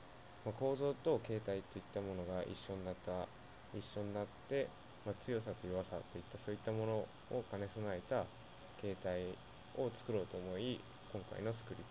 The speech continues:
トを作成しました。で、この数値を一つずつ変えていくと、まあ、こういったように様々な密度の状態のボックスができるという形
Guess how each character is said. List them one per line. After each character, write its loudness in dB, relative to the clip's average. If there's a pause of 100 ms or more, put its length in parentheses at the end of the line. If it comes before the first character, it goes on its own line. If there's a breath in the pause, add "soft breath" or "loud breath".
ト 4
を 2
作 -6
成 -8
し -8
ま -8
し -12
た。 -12 (960)
で、 4
こ 2
の 6
数 4 (100)
値 2
を 8 (320)
一 2
つ -4
ず 0
つ -8
変 6
え 4
て -4
い 0
く -10
と、 6 (1120)
ま 0
あ、 -10
こ 6
う 6
い 2
っ -2 (120)
た 6
よ 4
う 2
に 0
様 2
々 2
な 4 (240)
密 -4
度 0
の -2
状 0 (140)
態 0
の 2
ボ 4
ッ 0 (280)
ク -10
ス -2
が 6 (720)
で 0
き -2
る 0
と -4
い 0
う 2
形 0